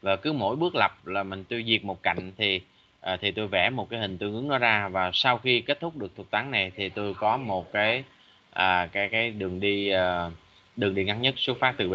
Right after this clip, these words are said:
luôn. À, thì bài này tôi cho từ đỉnh B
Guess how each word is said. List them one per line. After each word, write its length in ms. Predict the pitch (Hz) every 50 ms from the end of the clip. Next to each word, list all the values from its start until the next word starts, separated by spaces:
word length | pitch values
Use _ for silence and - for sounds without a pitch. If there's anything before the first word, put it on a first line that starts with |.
| 95 98
luôn. 180 | 95 101 98 92 87 - _ _ -
À, 460 | - 95 104 117 120 117 110 107 101 95 - - - - - - - _ -
thì 280 | 117 110 110 110 110
bài 180 | 107 110 110 110
này 200 | 110 110 107 104
tôi 180 | - 123 120 113
cho 140 | 123 117 117
từ 140 | 113 120 107
đỉnh 200 | 104 110 131
B 40 | 139